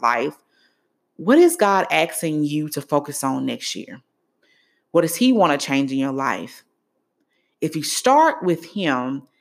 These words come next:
and seeking him, that's always the best way to start off your year.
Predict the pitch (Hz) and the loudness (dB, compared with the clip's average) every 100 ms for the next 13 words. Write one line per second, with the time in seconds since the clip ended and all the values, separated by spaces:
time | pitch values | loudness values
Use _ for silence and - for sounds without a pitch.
0 | _ 123 - 160 151 135 151 143 131 131 | _ -12 -6 -4 -4 -4 -2 -2 -2 -6
1 | 131 _ _ _ _ - 135 127 - 135 | -10 _ _ _ _ -8 -6 -6 -4 0
2 | 139 131 117 117 127 - 131 135 135 127 | 2 2 0 -4 -8 -10 -4 -4 -4 -6
3 | 135 127 131 - 135 127 131 135 127 131 | -6 -6 -8 -6 -6 -6 -8 -4 -4 0
4 | 135 131 127 | 0 0 -4